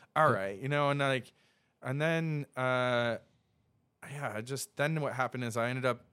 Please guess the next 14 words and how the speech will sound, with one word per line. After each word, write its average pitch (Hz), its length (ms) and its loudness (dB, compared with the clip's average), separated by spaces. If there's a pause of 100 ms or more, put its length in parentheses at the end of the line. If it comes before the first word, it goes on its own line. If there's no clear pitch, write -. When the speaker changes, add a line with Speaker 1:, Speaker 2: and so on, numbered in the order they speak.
(300)
Speaker 1:
doing 127 340 -4
a, 113 100 -4 (200)
a 110 100 -10
project 110 560 -2
where 107 160 -4
I 104 60 -2
went 117 240 -4
and 117 180 -6
followed 110 480 -2 (180)
my 110 120 -8
girlfriend 113 640 -4
and 107 100 -8
another 110 500 -2
influencer 104 840 -6